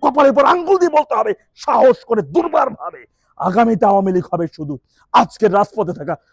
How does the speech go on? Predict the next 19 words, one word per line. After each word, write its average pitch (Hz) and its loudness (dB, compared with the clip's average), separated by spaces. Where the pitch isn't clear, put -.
পরীক্ষিত 320 2
আমার 196 -2
তৃণমূলের 165 -4
ভাইদের। 117 -14
আগামীতে 226 2
আওয়ামী 214 2
লীগের 202 0
প্রতিটা, 269 -2
বাংলাদেশের 214 -2
প্রতিটা 180 -8
রংথনাদের 214 -2
প্রতিটা 165 -8
ইউনিটি, 247 -4
ইউনিটি, 139 -10
সুযোগ 220 4
সুন-, 196 -6
সুযোগ 226 0
সন্ধানী 190 -4
অনুপ্রবেশকারী 180 -6